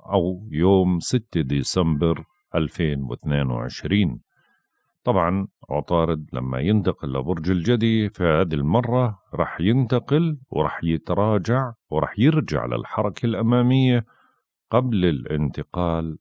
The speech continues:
لبرج الدلو. بالنسبة لعطارد، بما إنه اليوم يوم ع-، آه، يوم الثلاثاء ستة اتناش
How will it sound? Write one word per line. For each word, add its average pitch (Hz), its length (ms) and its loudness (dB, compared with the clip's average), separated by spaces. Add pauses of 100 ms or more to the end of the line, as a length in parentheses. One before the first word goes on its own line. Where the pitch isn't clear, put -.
لبرج 65 500 -2
الدلو. 69 440 -2 (2000)
بالنسبة 160 440 2
لعطارد، 127 1200 2
بما 92 380 2
إنه 113 500 4 (240)
اليوم 117 760 2
يوم 107 520 4
ع-، 87 240 -2
آه، 85 480 0 (360)
يوم 107 300 4
الثلاثاء 90 840 0
ستة - 400 -2
اتناش 113 720 -2